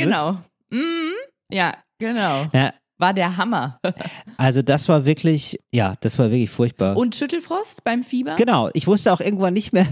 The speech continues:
Speaker 2: <laughs> ob es jetzt warm ist oder kalt.
Speaker 1: Oder
Speaker 2: Wirklich.
Speaker 1: kalt.
Speaker 2: Ich, also ich hatte das, ich hatte das zwei Tage lang, ich hatte wirklich achtundvierzig Stunden lang Fieber, so dass ich irgendwann, ich musste dann hier auf die, also hier hat ja alles Klimaanlage in Italien.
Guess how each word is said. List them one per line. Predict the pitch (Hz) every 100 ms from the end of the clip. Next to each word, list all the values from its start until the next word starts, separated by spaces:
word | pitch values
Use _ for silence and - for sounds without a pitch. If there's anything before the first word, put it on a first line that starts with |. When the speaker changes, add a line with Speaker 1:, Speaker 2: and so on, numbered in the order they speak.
| -
Speaker 2:
<laughs> | -
ob | 170 294
es | -
jetzt | - 139 131 - 160
warm | 147 - - 202 - 240
ist | - -
oder | 359 - 175
kalt. | - - 156 151 175 160 - - - 320
Speaker 1:
Oder | 202 214
Speaker 2:
Wirklich. | 277 247 220
Speaker 1:
kalt. | 190 170
Speaker 2:
Ich, | - 208
also | 226
ich | 214
hatte | 233 247
das, | 226 -
ich | - - 247
hatte | 254
das | 185 -
zwei | - 190 226
Tage | 208 202 175
lang, | 151
ich | 170
hatte | 196
wirklich | 170 -
achtundvierzig | 185 185 - 170 185 196
Stunden | - 190 156
lang | 160
Fieber, | 147 - 262 277 151 180 269 285
so | - 190
dass | 190
ich | 165 190
irgendwann, | 262 220 196 190 277 254
ich | 170
musste | 202 254 -
dann | 208
hier | 175 220
auf | 190
die, | 196
also | 147 143
hier | 160 147
hat | 160
ja | 151
alles | 139 156
Klimaanlage | - 185 151 127 120 117 110 107
in | - 120
Italien. | 147 - 127 120 165